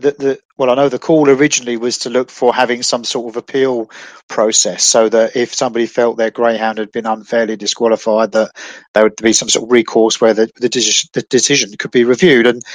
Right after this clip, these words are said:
the method for doing that has, what has, and, and the pros and cons of it and, and, and everything has been debated at length, uh,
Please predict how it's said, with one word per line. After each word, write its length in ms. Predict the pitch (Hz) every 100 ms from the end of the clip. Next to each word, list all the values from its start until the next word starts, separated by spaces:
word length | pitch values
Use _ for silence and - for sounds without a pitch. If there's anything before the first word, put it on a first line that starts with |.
| - - - - _ _ _ -
the 80 | 156
method 320 | 202 208 196
for 120 | 160
doing 340 | - 170 151
that 240 | 139 139 131
has, 260 | 139 127
what 260 | 135 143 139
has, 260 | 135 - - - - -
and, 380 | 151 160 143 127 156
and 160 | 139 131
the 100 | 127
pros 380 | - 151 139
and 120 | 127 117
cons 360 | 143 139 120
of 100 | 131
it 220 | 131 127 -
and, 380 | 127 120 123 _ 135
and, 220 | 123 120
and 160 | 135
everything 320 | 131 120 123 120
has 120 | 120
been 180 | 139 123
debated 460 | - 135 135 139
at 100 | 131
length, 480 | 131 131 123 - - _ - - _ -
uh, 280 | 117 117